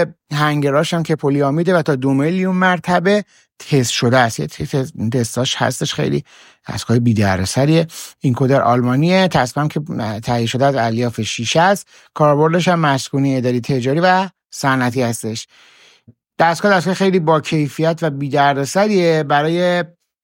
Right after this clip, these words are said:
دریافت اطلاعات بیشتر یا حتی دریافت خدمات و تعمیرات محصولات شرکت فک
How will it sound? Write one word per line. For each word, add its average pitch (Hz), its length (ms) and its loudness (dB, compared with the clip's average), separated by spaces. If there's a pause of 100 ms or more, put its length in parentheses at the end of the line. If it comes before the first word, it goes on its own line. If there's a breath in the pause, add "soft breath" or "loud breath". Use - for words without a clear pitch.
(260)
دریافت 151 460 0
اطلاعات 160 400 0
بیشتر 143 680 2
یا 127 200 0
حتی 131 380 -2
دریافت 123 480 -2
خدمات 123 420 0
و 165 60 2
تعمیرات 131 400 0
محصولات 123 400 -2
شرکت 120 400 -4
فک 180 480 0